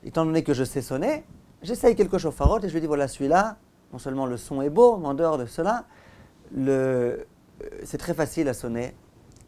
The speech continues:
dans ce chauffard. Alors, vous savez que la tkiya de chauffard, il y a trois sons à connaître, trois sons à savoir faire. Le premier,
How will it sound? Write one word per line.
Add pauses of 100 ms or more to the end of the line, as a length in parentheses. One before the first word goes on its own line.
(100)
dans
ce
chauffard. (1300)
Alors,
vous
savez
que (320)
la
tkiya
de
chauffard, (120)
il
y
a
trois
sons (100)
à
connaître, (640)
trois
sons
à
savoir
faire. (680)
Le
premier,